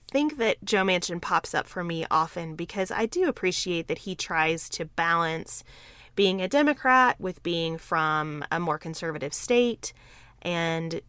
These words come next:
caring about the national scene with caring about the local scene. I appreciated his comments that have kind of made the rounds of the Sunday shows and news outlets over the weekend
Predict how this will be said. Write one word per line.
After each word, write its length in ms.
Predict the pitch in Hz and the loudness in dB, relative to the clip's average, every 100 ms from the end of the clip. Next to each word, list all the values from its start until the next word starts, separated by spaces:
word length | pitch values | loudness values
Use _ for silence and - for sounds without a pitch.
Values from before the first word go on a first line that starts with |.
| - | -12
caring 360 | - 196 196 196 | 2 6 6 6
about 220 | 180 170 | 4 4
the 80 | 160 | 4
national 460 | 185 208 - 202 190 | 2 2 2 -2 0
scene 360 | - 196 190 | 0 2 2
with 140 | 175 - | -2 -4
caring 300 | 165 156 156 | -6 -4 -4
about 180 | 143 | -4
the 100 | 147 | -4
local 360 | 165 208 220 208 | 0 0 2 0
scene. 500 | - 196 190 190 190 - - - - - | -2 -4 -2 -4 -6 -10 -20 -20 -20 0
I 120 | 214 | 4
appreciated 680 | 240 - 330 - 262 226 214 | 4 4 2 4 6 8 6
his 160 | 208 - | 4 -2
comments 460 | 190 175 175 170 | 2 2 2 -4
that 140 | 165 165 | -4 -2
have 400 | 165 170 - - | -2 -4 -14 -6
kind 180 | 185 | -2
of 60 | 170 | 0
made 240 | 175 175 | 0 2
the 80 | 170 | 2
rounds 360 | 175 160 165 160 | 2 4 2 0
of 100 | 156 | -4
the 40 | |
Sunday 340 | 165 160 160 160 | -4 -4 -2 -2
shows 460 | - 156 156 156 | 0 2 2 0
and 320 | 156 151 156 | -2 -4 -6
news 240 | 185 175 180 | -4 -2 0
outlets 360 | 170 185 165 | 0 0 0
over 200 | 170 170 | -2 -2
the 120 | 160 208 | -4 -2
weekend 560 | 269 - 196 180 175 | -2 0 0 2 -2